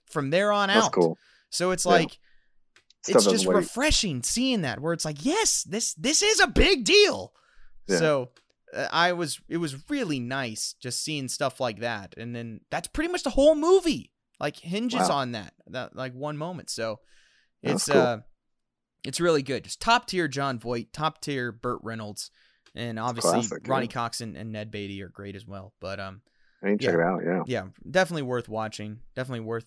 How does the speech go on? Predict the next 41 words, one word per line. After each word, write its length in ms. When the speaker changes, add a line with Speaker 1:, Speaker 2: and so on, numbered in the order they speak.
Speaker 1:
the 160
praise 320
that 120
it 80
gets. 320
Um, 580
the 140
other 160
two 140
movies, 640
not, 360
not 200
quite 240
as 120
good 200
as 140
those 260
two, 400
but 100
for 100
different 420
Speaker 2:
Mm. 40
Speaker 1:
reasons. 540
One 200
movie 480
is 160
a 160
horrible 520
movie, 520
but 120
I 100
enjoyed 400
watching 380
it. 220
I 100
finally 300
watched 220
Mark 240
Wahlberg's 640
Mile 320
twenty-two, 600